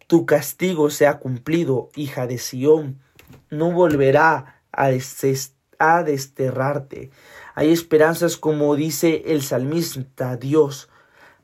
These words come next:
para siempre responderán y guardará su enojo para siempre".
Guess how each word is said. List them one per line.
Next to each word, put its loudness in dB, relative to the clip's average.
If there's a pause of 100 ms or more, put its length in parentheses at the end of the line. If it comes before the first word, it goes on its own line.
para 2
siempre 2
responderán 0
y -6
guardará -2
su -10
enojo -6
para -6
siempre". -8